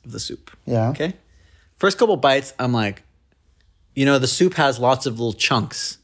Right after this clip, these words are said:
Speaker 1: in it, right? So I'm getting bites of, like, oh, there's the green onion. There's the
Speaker 2: Yeah.
Speaker 1: mushrooms.
Speaker 2: Yeah,
Speaker 1: I ju-,
Speaker 2: yeah,
Speaker 1: I
Speaker 2: yeah.
Speaker 1: just had a wonton soup last night.
Speaker 2: Yeah.
Speaker 1: So I'm just, there's a big old bite of wonton. That was amazing.
Speaker 2: Yeah.
Speaker 1: That wonton.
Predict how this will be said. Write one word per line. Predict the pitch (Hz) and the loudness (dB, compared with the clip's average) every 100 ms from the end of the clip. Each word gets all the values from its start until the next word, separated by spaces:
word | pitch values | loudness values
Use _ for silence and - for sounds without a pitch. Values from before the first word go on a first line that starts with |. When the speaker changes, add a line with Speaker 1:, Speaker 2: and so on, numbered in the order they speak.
| _ _ 175 - - | _ _ -6 -6 -2
Speaker 1:
in | 131 | 2
it, | 117 90 | 2 2
right? | 110 113 | 2 2
So | - | 4
I'm | 127 131 | 2 2
getting | 160 180 160 | 2 0 0
bites | 135 131 139 | 0 2 0
of, | - 117 107 | -2 -2 0
like, | 110 98 - | -2 -2 0
oh, | 175 113 92 | 2 2 0
there's | 107 117 120 | 0 0 -2
the | |
green | 113 120 | -2 0
onion. | 139 135 98 - _ _ _ _ _ _ | 0 0 -2 -6 _ _ _ _ _ _
There's | - 117 113 | 0 2 4
the | 120 | 4
Speaker 2:
Yeah. | 120 | 4
Speaker 1:
mushrooms. | 147 - 123 95 90 - - _ - | 2 0 -4 -4 -4 -6 -8 _ -4
Speaker 2:
Yeah, | 135 131 | 0 2
Speaker 1:
I | 123 | 4
ju-, | |
Speaker 2:
yeah, | - 117 | 2 2
Speaker 1:
I | |
Speaker 2:
yeah. | |
Speaker 1:
just | 123 127 | 0 0
had | 120 | 0
a | |
wonton | 101 101 104 110 101 92 | 2 0 -2 -2 -2 -2
soup | - 98 - | -4 -4 -2
last | 92 92 | -2 -2
night. | 101 139 | -2 2
Speaker 2:
Yeah. | 131 | 2
Speaker 1:
So | 104 | 0
I'm | 98 | -4
just, | 95 - _ _ _ - | -8 -12 _ _ _ 0
there's | 135 | 2
a | 156 | 2
big | 120 - - 214 208 | -2 -8 2 4 6
old | 190 180 | 4 2
bite | 170 165 | 2 4
of | 156 | 2
wonton. | 147 156 156 | 0 -2 -4
That | 202 | -2
was | 190 | 2
amazing. | 170 196 233 214 185 120 101 | 2 4 4 4 2 0 -4
Speaker 2:
Yeah. | 127 120 | 2 2
Speaker 1:
That | 117 147 | 2 0
wonton. | 160 165 156 151 147 139 | 0 0 -2 -2 -2 -6